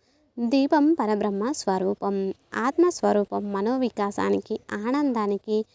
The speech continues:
నవ్వులకు, సజ్ఞత్వానికి, సద్గుణ సంపత్తికి నిదర్శనంగా భావిస్తారు. ఏ ఇంటిలో అయితే దీపం వెలుగుతుందో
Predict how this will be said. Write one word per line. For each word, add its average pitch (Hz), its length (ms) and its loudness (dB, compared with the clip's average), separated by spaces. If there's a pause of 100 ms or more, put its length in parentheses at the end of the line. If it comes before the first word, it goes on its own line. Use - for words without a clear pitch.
(360)
నవ్వులకు, 247 840 4
సజ్ఞత్వానికి, 220 1400 0
సద్గుణ 214 520 2
సంపత్తికి 214 880 0
నిదర్శనంగా 202 800 -2
భావిస్తారు. 202 840 -2 (560)
ఏ 233 200 4 (100)
ఇంటిలో 285 360 4
అయితే 240 320 0
దీపం 208 380 -2
వెలుగుతుందో 202 680 -2